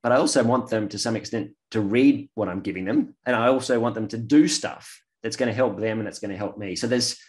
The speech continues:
there's a few aspects of that. So what would I be doing?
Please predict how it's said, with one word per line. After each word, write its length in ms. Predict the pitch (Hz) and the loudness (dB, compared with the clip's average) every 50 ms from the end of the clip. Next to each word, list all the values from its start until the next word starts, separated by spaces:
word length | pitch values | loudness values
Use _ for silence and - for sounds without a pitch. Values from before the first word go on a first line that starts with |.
| _ - - | _ -18 -14
there's 100 | - - | -10 -10
a 60 | 117 | -10
few 460 | - - 147 151 147 139 131 - - | -2 4 6 6 8 8 6 4 0
aspects 480 | 110 113 113 - - - 110 - - - | -2 -4 -4 -4 -4 -6 -8 -8 -8 -8
of 60 | 87 | -4
that. 260 | 104 110 85 - - - - - - - - _ _ - | -4 -4 -4 -4 -10 -20 -20 -20 -20 -20 -20 _ _ -10
So 460 | - - 135 131 131 131 127 127 - - | -2 0 2 4 4 4 4 2 0 -6
what 260 | - 143 143 151 147 | -2 0 0 2 2
would 100 | 151 135 | 2 2
I 120 | 131 131 127 | 2 2 0
be 120 | 123 123 | 0 -2
doing? 840 | 117 110 - 131 131 131 135 135 135 131 131 131 131 127 123 - | -4 -2 -2 0 0 0 -2 -4 -4 -4 -4 -2 -2 -4 -4 -8